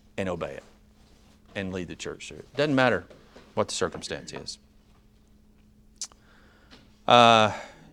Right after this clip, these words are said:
talks about the problem there. I'm gonna skip through all that.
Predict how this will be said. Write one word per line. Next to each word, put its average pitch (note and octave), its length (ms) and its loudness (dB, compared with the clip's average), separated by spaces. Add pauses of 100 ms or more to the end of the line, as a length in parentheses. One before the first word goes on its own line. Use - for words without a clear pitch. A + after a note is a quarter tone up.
(280)
talks A#2+ 220 0
about A2 200 4
the G2+ 80 -4
problem G#2 400 4
there. G2 300 2
I'm G2 80 -4
gonna F#2+ 120 -6
skip - 280 -6
through F#2+ 200 -4
all F2 120 0
that. F2+ 360 -2